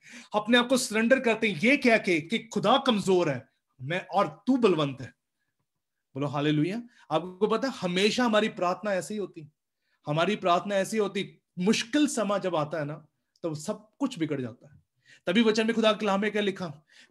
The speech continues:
पहला पतरस की एक उसकी अठारह में ऐसा लिखा, जल्दी से पढ़ दो, जल्दी, किसी के पास है तो बाइबल, जो क्विक है, जल्दी से, फर्स्ट पीटर वर्स वन एटीन, जल्दी से। ओ रामना सी थोरी खांदरा लबा।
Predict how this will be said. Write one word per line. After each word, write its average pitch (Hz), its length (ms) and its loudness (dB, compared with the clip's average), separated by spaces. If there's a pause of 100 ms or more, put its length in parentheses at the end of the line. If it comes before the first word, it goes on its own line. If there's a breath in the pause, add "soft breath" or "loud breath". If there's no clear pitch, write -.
पहला 208 220 4
पतरस 226 380 0
की - 220 -4
एक 226 180 0
उसकी 226 200 -2
अठारह 190 340 -2
में 220 120 -2
ऐसा 202 200 -4
लिखा, 185 240 -4
जल्दी 240 240 -2
से 247 80 -2
पढ़ 175 160 0
दो, 151 100 -2
जल्दी, 151 220 -4
किसी 160 220 -10
के 180 80 -6
पास 147 220 -6
है 143 100 -8
तो 131 80 -8
बाइबल, 127 320 -10 (300 soft breath)
जो 160 80 -6
क्विक 233 280 -4
है, 185 80 -6
जल्दी 160 180 -4
से, 151 140 -10
फर्स्ट 254 360 -2
पीटर 214 320 0 (1500 soft breath)
वर्स 170 380 0
वन 170 180 -2
एटीन, 147 340 -6 (280)
जल्दी 165 180 -8
से। 147 160 -16 (880)
ओ 131 200 -12
रामना 123 380 -10
सी 127 260 -14
थोरी 123 340 -16
खांदरा 117 420 -20
लबा। 135 220 -20